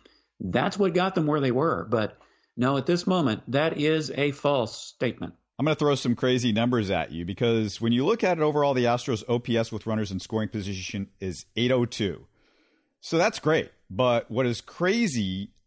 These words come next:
Speaker 2: and what I really get concerned about is that their O P S with runners in scoring position in late and close situations is only six seventy-five. So that's a hundred plus a hundred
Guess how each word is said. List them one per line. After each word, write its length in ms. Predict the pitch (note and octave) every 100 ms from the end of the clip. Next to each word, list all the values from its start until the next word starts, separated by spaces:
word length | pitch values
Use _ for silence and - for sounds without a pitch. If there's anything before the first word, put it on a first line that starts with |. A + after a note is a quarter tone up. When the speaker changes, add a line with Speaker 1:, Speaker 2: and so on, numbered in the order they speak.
| _ _ _ _
Speaker 2:
and 140 | A#2+ A#2+
what 120 | B2
I 260 | A2+ A2 G#2+ - _ -
really 500 | B2+ C3 D#3+ F3+ E3+
get 220 | D3 C#3+
concerned 420 | C3 A2 D#3+ E3+
about 420 | C#3 G2 F2+ F#2+
is 120 | G#2 G2
that 180 | A2
their 160 | A2+ G2
O 120 | B2
P 200 | D3+ C#3+
S 220 | B2 A#2+ -
with 180 | G#2 F#2
runners 340 | G#2+ C3 B2
in 80 | A2
scoring 340 | - A#2 A#2
position 640 | A#2 G#2 G2+ G#2+ - G2+ F#2 _ _ _ _
in 160 | G#2 G#2
late 520 | F#2 F#2 A2 E3 - - _
and 180 | G#2+ F#2+
close 520 | - G#2 A#2+ E3+ - -
situations 1000 | D#3+ D3+ E3+ D#3+ D#3+ E3+ E3 E3 D#3+ - _ _ -
is 160 | A#2 -
only 420 | B2+ C#3 A#2 G2+
six 540 | - - D3 D3+ - -
seventy-five. 1000 | - C3+ B2 A#2+ G#2+ - B2+ C3+ D2 C#2
So 140 | - G#2+
that's 180 | A2
a 40 | F#2+
hundred 640 | - - - G3 G3 E3
plus 280 | - G3+ - -
a 80 | A#2+
hundred 400 | A#2 G2 F2+